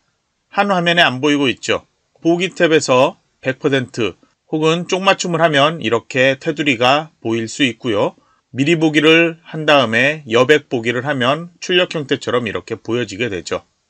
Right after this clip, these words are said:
시험에서는 미리 보기까지 볼 필요 없고요. 최대한 빠르게 쪽 테두리까지는 지정을 해줘야 돼요.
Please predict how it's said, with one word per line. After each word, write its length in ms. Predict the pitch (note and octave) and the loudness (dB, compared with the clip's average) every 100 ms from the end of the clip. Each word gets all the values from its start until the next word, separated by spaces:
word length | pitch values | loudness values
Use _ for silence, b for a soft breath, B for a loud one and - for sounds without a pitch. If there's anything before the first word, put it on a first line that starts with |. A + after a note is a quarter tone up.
| _ _ | _ _
시험에서는 840 | - G#3 G3+ G3+ F3 D#3+ E3+ E3 | -4 0 2 2 2 2 0 0
미리 220 | C3+ D#3 E3 | 0 0 2
보기까지 540 | E3+ D#3+ D3+ C#3 D3 | 2 2 2 2 0
볼 160 | C3+ C3 | -2 -6
필요 220 | D3 D3 | 0 0
없고요. 520 | A#2 - A2+ B2+ F3 _ _ _ - | 0 -2 0 2 0 _ _ _ -6
최대한 440 | F#3+ F3+ F3 E3 | 0 4 4 4
빠르게 600 | F#3 F#3+ F3 C3+ C#3+ D#3 - | 2 2 2 2 2 2 -2
쪽 300 | F#3 - - | -6 -6 -6
테두리까지는 800 | F3+ D#3 D3+ C#3 B2 B2+ C#3 D#3 | -4 -2 0 0 0 -2 -4 -4
지정을 380 | - B2 A#2 | -4 -4 -2
해줘야 260 | C3+ C#3 C3 | -2 2 2
돼요. 260 | G2+ F#2 | 2 -2